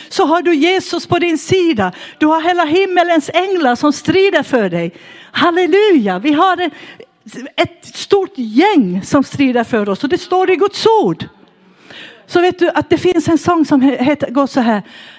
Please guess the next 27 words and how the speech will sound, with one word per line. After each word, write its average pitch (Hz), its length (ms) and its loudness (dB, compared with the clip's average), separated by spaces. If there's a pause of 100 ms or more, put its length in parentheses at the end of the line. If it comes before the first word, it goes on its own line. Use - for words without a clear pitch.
Jag, 254 180 -4
jag, 277 220 -2
jag, 277 260 -2
jag 180 80 -6
ska - 140 -6
inte 208 160 -2
sjunga, 175 360 -2
var 170 80 -4
inte 175 240 -4
rädd. 165 240 -2 (1120)
Hjärtan 220 520 2
börjar 208 220 0
skruva 226 440 2
på 196 200 0
sig 185 200 -2
direkt 190 400 -2
där, 185 140 -2
så 185 220 -4
jag. 180 100 -6 (1300)
"I 269 80 0
raise 302 440 0
a 262 40 0
hallelujah 247 800 2 (400)
in 233 180 2
front 220 360 -2
of 196 100 -2
my 185 140 -2